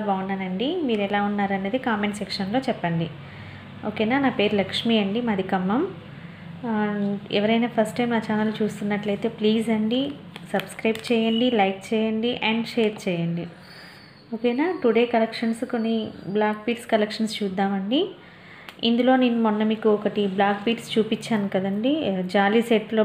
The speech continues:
black bead. ఇది కూడా ఇంకొక model అండి. అంటే, ఆ, మీకు pink and green color కాంబినేషన్లో ఒకటి చూపించాను, Complete, ఆ,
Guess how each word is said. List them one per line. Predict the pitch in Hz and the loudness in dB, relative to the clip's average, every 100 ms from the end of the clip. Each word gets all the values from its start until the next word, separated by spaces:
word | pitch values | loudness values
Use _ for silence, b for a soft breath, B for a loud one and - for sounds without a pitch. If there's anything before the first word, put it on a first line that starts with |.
| 202 | 4
black | 196 196 190 | 2 2 2
bead. | 196 240 370 415 - B B B B B B B - | 2 4 2 0 -12 B B B B B B B 0
ఇది | 220 233 | 2 4
కూడా | 254 262 240 | 4 4 4
ఇంకొక | 226 220 214 214 | 4 2 2 4
model | 202 190 190 185 | 4 4 4 2
అండి. | 180 233 302 359 - | 2 2 2 0 -2
అంటే, | 214 226 277 277 - 208 | 0 2 4 2 0 0
ఆ, | 208 202 | 0 2
మీకు | 214 214 208 196 190 - | 0 2 4 4 0 0
pink | 226 233 233 240 | 2 2 4 2
and | 233 202 | 2 4
green | 214 220 226 | 4 2 2
color | 220 220 | 0 0
కాంబినేషన్లో | 214 202 214 208 214 202 | 0 0 0 0 0 0
ఒకటి | 196 196 - | 0 -2 0
చూపించాను, | 202 208 208 214 208 247 302 B B B B B 233 | 0 -2 -2 -2 0 -2 -4 B B B B B 2
Complete, | 220 226 247 254 247 | 2 4 4 4 6
ఆ, | 214 | 6